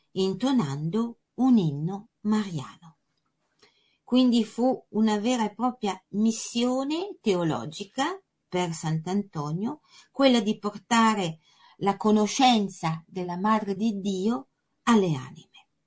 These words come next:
Sant'Antonio si rifece anche ai pensieri di Sant'Agostino per parlare e scrivere di Maria Vergine,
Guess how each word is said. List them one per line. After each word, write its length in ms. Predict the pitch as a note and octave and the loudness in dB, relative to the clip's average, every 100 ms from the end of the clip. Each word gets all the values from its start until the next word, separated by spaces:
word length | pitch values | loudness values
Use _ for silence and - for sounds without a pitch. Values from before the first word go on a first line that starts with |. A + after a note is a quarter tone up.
| _ _ _ _ - _ _ _ _ _ _ _ | _ _ _ _ -20 _ _ _ _ _ _ _
Sant'Antonio 1200 | - D#4 D#4 E4 E4 - A3+ G#3+ A3 C4 G4+ G4+ _ _ _ - | 0 2 4 2 2 2 2 2 2 0 -2 -6 _ _ _ -14
si 280 | D#3+ C#4+ | -6 -2
rifece 560 | D4 D#4+ - G#3+ G#3+ B3+ | 0 -2 0 -2 0 0
anche 460 | B3 C4+ C4+ - C4+ | 0 0 -4 -6 -6
ai 160 | C4+ | -4
pensieri 560 | - B3 A3 A3+ A3 A#3 | -2 -2 0 -2 -2 -2
di 100 | A3 | -4
Sant'Agostino 1120 | - G#3+ G#3 G#3+ A#3+ - E4 D4 G#3 E3+ - _ - | -4 -4 -2 -2 -2 -2 2 4 2 0 -10 _ -2
per 340 | G3+ - - _ | -2 -2 -8 _
parlare 520 | F#3+ F3+ G3+ C4 C4 | -8 -2 4 4 4
e 60 | F#3 | -2
scrivere 760 | - - F3+ G3+ F#3+ D#3+ D#3+ _ _ _ _ _ | -6 -10 -6 -4 -4 -6 -8 _ _ _ _ _
di 140 | G3+ | 4
Maria 360 | G#3 G3+ F#3+ F3+ | 6 6 4 0
Vergine, 640 | D3+ C#3+ - - - - | -2 -6 -10 -14 -14 -16